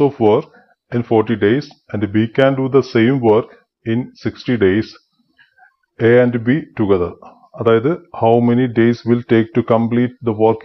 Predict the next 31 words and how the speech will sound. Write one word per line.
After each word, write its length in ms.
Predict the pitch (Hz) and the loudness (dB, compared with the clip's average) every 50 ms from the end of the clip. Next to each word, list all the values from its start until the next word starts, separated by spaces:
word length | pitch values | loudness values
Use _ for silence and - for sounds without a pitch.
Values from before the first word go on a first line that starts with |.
| 113 107 | -8 -8
if 60 | - - | -6 -2
they 100 | 110 104 104 | 0 2 2
are 80 | 107 101 104 | 2 0 -2
working 260 | 101 95 - 117 123 120 - | -2 -2 -2 -4 -4 -4 -4
together? 300 | 92 87 90 85 87 80 - _ _ - | -4 -6 -4 -6 -6 -8 -12 _ _ -4
അതാണ് 260 | 110 104 98 95 101 - - | 0 0 0 0 -2 -8 -10
ചോദ്യം. 240 | 87 82 85 - - _ - | -10 -10 -10 -14 -18 _ -10
അതായത്, 240 | 107 95 98 107 127 160 - - - - - - - _ _ - 104 104 | -8 -6 -2 -2 -2 -4 -4 -12 -20 -20 -20 -20 -20 _ _ -4 0 2
എയ്ക്ക് 280 | 110 120 117 117 131 117 | 2 2 0 2 2 2
ഒറ്റയ്ക്ക് 320 | 107 - - 127 120 - 135 | 2 2 0 -2 0 0 0
ഒരു 100 | 120 113 | 0 0
ജോലി 260 | 107 113 110 107 110 | 0 0 0 0 -2
ചെയ്യാനെ 400 | 104 110 110 107 107 107 107 107 | -2 0 2 2 2 2 2 -2
കൊണ്ട് 400 | - - 107 107 110 127 120 110 | -2 -4 -4 0 0 0 2 2
നാൽപത് 440 | 101 101 104 101 - 110 107 104 101 | 2 2 0 0 -4 -2 -2 -2 -2
ദിവസം 380 | 107 104 107 - - 107 101 | -2 -2 -2 -2 -2 -2 -2
വേണം, 360 | 101 104 104 104 104 110 120 131 131 123 110 98 98 | 0 -2 0 0 0 0 0 0 -2 -4 -6 -4 -2
ബിക്ക് 480 | 104 110 117 123 123 123 - - 127 127 117 107 104 | 0 0 2 0 0 -2 -2 -2 0 0 2 2 2
ഒറ്റയ്ക്ക് 400 | 101 - - 127 127 127 - 127 117 101 | 0 0 -2 -4 -2 -2 0 0 0 2
അതേ 200 | 98 113 123 127 | 2 2 0 2
ജോലി 240 | 123 117 107 101 104 | 2 0 -2 -2 -2
ചെയ്യാൻ 320 | 95 101 98 98 98 95 | -2 -2 0 0 0 0
അറുപത് 340 | 95 90 95 104 107 110 107 | -2 -2 -2 -2 -2 -2 -2
ദിവസം 360 | 110 107 107 - - 110 104 | -2 -4 -4 -2 -4 -2 0
വേണം. 300 | 104 104 107 113 123 156 156 - - - _ _ _ - | 0 0 0 0 -2 -2 -4 -10 -16 -20 _ _ _ -8
അങ്ങനെയാണെങ്കിൽ 760 | 95 104 107 107 104 104 104 107 107 107 110 107 107 127 151 170 175 175 - _ _ _ _ _ _ - | -4 -2 0 0 2 2 2 2 2 0 -2 0 0 0 0 0 0 -4 -8 _ _ _ _ _ _ 0
എയും 360 | 113 107 110 110 113 113 113 104 | 2 4 4 4 2 0 0 0
ബിയും 240 | 110 107 110 113 113 | 0 2 2 0 0
കൂടി 200 | 113 117 107 110 104 | 0 0 0 2 0
ഒരുമിച്ച് 400 | 107 107 110 117 135 131 - - | 2 0 0 0 0 -2 0 0
ആ 80 | 104 98 | 0 0